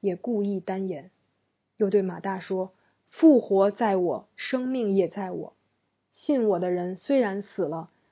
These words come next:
也必活，也必复活。凡活着信我的人，必永远不死。”彼得则在他的书信一开篇就为着耶稣基督的复活而颂赞父神，说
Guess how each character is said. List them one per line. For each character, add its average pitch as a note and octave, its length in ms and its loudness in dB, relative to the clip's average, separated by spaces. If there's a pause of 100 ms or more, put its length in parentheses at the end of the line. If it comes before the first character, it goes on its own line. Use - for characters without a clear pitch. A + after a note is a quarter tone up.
(220)
也 F#3+ 180 0
必 G#3+ 280 -2
活， E3+ 380 -8
也 G3+ 180 0
必 A3+ 240 0
复 G#3 240 -4
活。 E3 360 -10 (540)
凡 G3+ 240 2
活 G#3+ 280 8
着 C4+ 140 2
信 B3+ 240 -2
我 F#3+ 120 0
的 E3+ 100 -4
人， F3 300 -6 (320)
必 G3+ 280 2
永 F#3 260 0
远 F3+ 260 0
不 F#3+ 180 -6
死。” - 300 -16 (1500)
彼 G3+ 140 0
得 G3+ 240 2
则 G#3+ 140 0
在 G#3+ 160 -2
他 G#3+ 140 -8
的 G3+ 80 -4
书 G#3+ 220 -6
信 A3 220 -2
一 A#3 80 0
开 A#3+ 240 -4
篇 A#3 320 -4 (320)
就 A3 140 4
为 A3+ 200 6
着 G3+ 120 2
耶 A#3 180 2
稣 B3 140 -2
基 B3+ 140 0
督 B3+ 140 0
的 A3+ 100 0
复 A#3 200 -2
活 F#3+ 200 0
而 F#3+ 120 0
颂 G#3+ 320 -4
赞 G3 220 -4
父 G#3+ 160 -6
神， F3 320 -8 (960)
说 G3+ 420 2